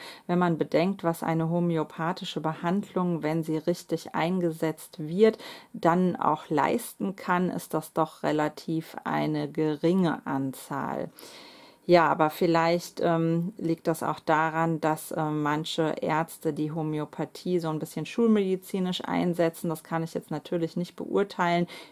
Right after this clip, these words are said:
wie die homöopathische Behandlung da, äh, gelaufen ist. Ähm, genau, aber die siebzehn Prozent sind meines Erachtens doch relativ wenig. In einer weiteren Analyse wurde dann auf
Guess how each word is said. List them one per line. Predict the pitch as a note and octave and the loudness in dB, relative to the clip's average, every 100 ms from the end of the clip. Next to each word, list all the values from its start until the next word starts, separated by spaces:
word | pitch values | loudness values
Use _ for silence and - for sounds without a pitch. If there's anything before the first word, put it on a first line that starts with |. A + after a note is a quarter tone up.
| - | -6
wie | E3+ G3+ A3 | 0 4 4
die | G3 | 4
homöopathische | F3+ F3 E3+ D#3+ F3+ D#3+ E3 - D#3+ | 2 2 0 0 0 -2 -2 -4 -2
Behandlung | D#3 D#3+ D#3 - D#3+ | 0 -2 -2 -2 -2
da, | D#3 D3 D3+ D3 | 0 0 0 0
äh, | D#3 C#3+ | -2 -4
gelaufen | D3+ D3 D3 G3 G#3 G3+ | -2 2 4 4 2 -4
ist. | - F#3 F3+ - - - - - - | -2 -2 -2 -8 -20 -20 -20 -20 -4
Ähm, | F3 D#3+ D#3 D3+ D3+ - _ _ _ - - _ _ - | 0 2 2 0 -4 -10 _ _ _ -20 -20 _ _ -2
genau, | E3+ D3+ C3 C3 | 0 2 0 0
aber | - D#3+ | -2 -2
die | D3+ | -2
siebzehn | D3+ E3 - D3+ | -2 -2 -2 -8
Prozent | - D#3 - D#3 D#3 D#3 | -6 -8 -6 -4 -4 -4
sind | D3+ D3 | -4 -2
meines | C#3+ C#3+ D3 | -2 -4 -6
Erachtens | - - D3+ - _ D3 - | -8 -8 -8 -10 _ -10 -6
doch | - C#3+ - | -6 -6 -6
relativ | C#3+ C#3 C#3 - - C#3+ - _ _ _ _ _ _ | -6 -4 -6 -8 -10 -10 -14 _ _ _ _ _ _
wenig. | F#3 F3 D#3 D#3 D3 - - - - - - | -8 -2 0 2 0 -6 -14 -20 -20 -20 -4
In | F#3 - | -2 2
einer | F#3 F#3 E3 | 2 2 4
weiteren | F3 B3 B3 A#3 | 2 2 2 2
Analyse | - G3 G3 G#3+ A3 G#3+ G#3+ F#3 | 2 0 2 4 4 6 6 4
wurde | F#3 G3 F#3+ F#3 | 2 4 4 2
dann | F3 E3 F3 E3+ | 2 2 2 2
auf | - E3 | 2 2